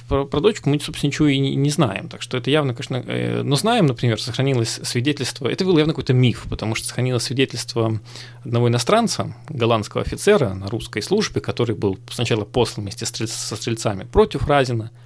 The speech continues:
потом попал к казакам Разина в плен, они его не убили, а потому что он, видимо, хорошо говорил по-русски, и как-то, в общем, они подумали, что можно его использовать, он был артиллерист. А, и, э, вот он в плену у казаков находился в Астрахани, и он описывает легенду, что еще до, до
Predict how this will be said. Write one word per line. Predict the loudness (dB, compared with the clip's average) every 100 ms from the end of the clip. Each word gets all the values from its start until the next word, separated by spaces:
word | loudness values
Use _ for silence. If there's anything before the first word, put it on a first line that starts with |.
| -14
потом | -4 -2 0
попал | 0 -2 -4
к | -6
казакам | -4 -2 -4 -8
Разина | -8 -6 -10
в | -2
плен, | 0 2 0 -2 -8 -20 -20 -20 -2
они | 2 2
его | 2
не | 2
убили, | 2 4 4 4 4
а | 0
потому | -6
что | -4
он, | -4
видимо, | -4 -6
хорошо | -8 -4
говорил | -2 2
по-русски, | 2 2 0 -4
и |
как-то, | -8 -12 -14 -12
в | -14
общем, | -14 -12 -10 -10 -10 -8
они | -6
подумали, | -4 -4 -4
что | -6 -8
можно | -6 -8 -6
его | -6
использовать, | -6 2 4 4 0
он | -2
был | -4
артиллерист. | -6 -6 -2 0 0 -6 -8 -18 -20 -18 -18 -16 -16 -18 -20 -18 -6
А, | -2 -2 -6 -12
и, | -6 -2 -2 0 -2
э, | -4 -10 -12 -14 -16 -16
вот | -16 -8 -2 2
он | 2
в |
плену | 4 4
у | 4
казаков | 2 2
находился | 2 2 2 0 2
в |
Астрахани, | 0 0 -4 -4 -2 -2 -4
и | -2
он | 0 2
описывает | 2 0 2 2 4
легенду, | 0 2 4 4
что | 2 0
еще | -2 0
до, | -2 4 4 6 2 -2
до | 0 0